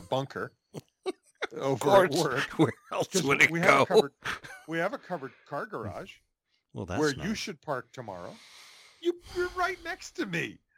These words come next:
Speaker 2: Where's the covered garage?
Speaker 1: Um, just behind, between our buildings in the back.
Speaker 2: Oh, way over on, like, uh,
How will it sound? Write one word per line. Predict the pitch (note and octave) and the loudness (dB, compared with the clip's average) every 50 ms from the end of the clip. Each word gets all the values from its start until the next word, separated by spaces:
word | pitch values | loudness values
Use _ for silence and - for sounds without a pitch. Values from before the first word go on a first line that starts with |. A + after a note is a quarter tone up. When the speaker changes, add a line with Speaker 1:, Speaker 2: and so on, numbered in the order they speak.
| _ _ _ _ _ _ _ _ _ _ _ _ _ _ _ _ _ _ _ _ _ _ _ _ _ _ _ _ - - _ | _ _ _ _ _ _ _ _ _ _ _ _ _ _ _ _ _ _ _ _ _ _ _ _ _ _ _ _ -20 -14 _
Speaker 2:
Where's | A#3 C#4+ C#4+ - | -8 -8 -6 -6
the | - - | -8 -8
covered | - - D3 C#3+ - - - - | -8 -8 -10 -10 -10 -12 -12 -12
garage? | - B1 C2 C#2+ C2 - - - - - - - _ _ _ _ _ _ _ _ _ _ _ _ _ _ _ _ _ _ _ _ _ _ _ _ - | -12 -12 -12 -12 -14 -14 -16 -16 -16 -16 -16 -16 _ _ _ _ _ _ _ _ _ _ _ _ _ _ _ _ _ _ _ _ _ _ _ _ -8
Speaker 1:
Um, | C3 C3 B2 A#2 A#2 A2+ A2 A2 _ _ _ _ _ _ _ _ _ _ _ _ _ _ _ _ | -6 -6 -6 -6 -10 -14 -18 -20 _ _ _ _ _ _ _ _ _ _ _ _ _ _ _ _
just | - - - D3 D3 C#3+ C#3+ - - - - - _ | -16 -12 -6 -2 -2 -2 -2 -4 -10 -18 -20 -12 _
behind, | - B2+ - - - D3 - A2 | -10 -10 -8 -10 -12 -14 -10 -8
between | A#2 C#3 - - - C3+ C3 D3 | -8 -6 -6 -6 -6 -4 -2 -2
our | F3 G3+ | -2 0
buildings | F3 E3 D3 C3 A#2+ B2+ C3 D3 D#3+ D3 - E3+ | 0 0 0 0 0 -4 -6 -6 -8 -12 -12 -12
in | C#3+ C3 C3 | -10 -8 -6
the | D3 C#3+ | -4 -2
back. | G3 G#3+ F3+ - - - - - _ _ _ _ _ _ _ _ _ _ _ _ _ _ _ _ _ _ _ _ _ _ _ A#2 | -2 -2 -2 -4 -8 -12 -20 -20 _ _ _ _ _ _ _ _ _ _ _ _ _ _ _ _ _ _ _ _ _ _ _ -4
Speaker 2:
Oh, | A2+ | -2
way | A2 G#2+ B2 C3+ C#3 | -2 -2 -2 0 0
over | C#3+ C#3 A#2+ B2+ B2+ | 0 0 0 -2 -2
on, | A#2 A2 | -2 -4
like, | G#2+ G#2 G2 - | -4 -6 -6 -8
uh, | F#2 G2 | -12 -16